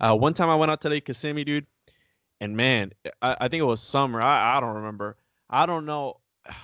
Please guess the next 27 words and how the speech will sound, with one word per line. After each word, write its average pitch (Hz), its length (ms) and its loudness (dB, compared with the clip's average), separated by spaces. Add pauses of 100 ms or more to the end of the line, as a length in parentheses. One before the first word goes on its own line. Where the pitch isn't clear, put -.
(460)
Man, 135 240 -4
I 151 80 0
must 170 300 -6
have 120 120 -4
flipped 127 560 -8 (580)
miles 120 1040 -2
of 117 260 0
Kissimmee 117 420 -8
grass, 95 440 -6
dude. 110 300 -8 (340)
Miles, 139 1000 2
just 135 240 -4
like 127 160 0
the 113 100 -4
trolling 147 340 0
motor. 143 180 0
And 135 80 2
like 131 120 0
you 127 60 -4
said, 135 160 0
I 123 100 4
was 135 140 4
just 135 180 -4
a 120 60 2
robot, 117 400 2
just - 240 -16
boom, 147 200 -2